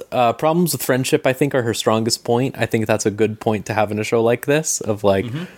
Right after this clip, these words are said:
Speaker 1: struggling to, especially in, as, like, a child actor type character.
Speaker 2: Oh, yeah, that's so
Speaker 1: Uh,
Speaker 2: well done.
Speaker 1: very well done, realistic stuff. Like,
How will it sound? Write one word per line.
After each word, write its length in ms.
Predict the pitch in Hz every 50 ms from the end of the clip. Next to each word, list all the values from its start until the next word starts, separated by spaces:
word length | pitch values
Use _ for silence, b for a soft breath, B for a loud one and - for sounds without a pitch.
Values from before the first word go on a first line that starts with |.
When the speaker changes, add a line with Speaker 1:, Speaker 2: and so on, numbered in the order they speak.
| B
Speaker 1:
struggling 600 | - - - 143 123 113 104 110 110 110 107 107 101
to, 240 | - - 117 107 98
especially 420 | 110 107 - 135 120 - 123 117
in, 100 | 110 101
as, 240 | 107 98 110 104 -
like, 140 | 113 98 -
a 40 | 104
child 460 | - - 107 101 101 101 101 101 95
actor 480 | 90 110 101 104 - - - 117 107 107 -
type 320 | - - 123 117 120 - - - _ _ _
character. 460 | - 135 127 131 135 131 - - 151
Speaker 2:
Oh, 80 | 160 151
yeah, 280 | 123 117 110 90 87
that's 400 | 92 117 131 165 175 - - -
so 60 | 101 104
Speaker 1:
Uh, 200 | 101 98 92 95
Speaker 2:
well 140 | 95 95
done. 300 | 87 92 92 90 87 90 95
Speaker 1:
very 440 | - - 127 120 123 135 143 147 147
well 180 | 135 131 131 127
done, 300 | 117 110 107 117 127 117
realistic 560 | 113 113 110 107 107 - - - 127 123 -
stuff. 400 | - - 107 107 120 - - -
Like, 340 | 101 101 104 101 - -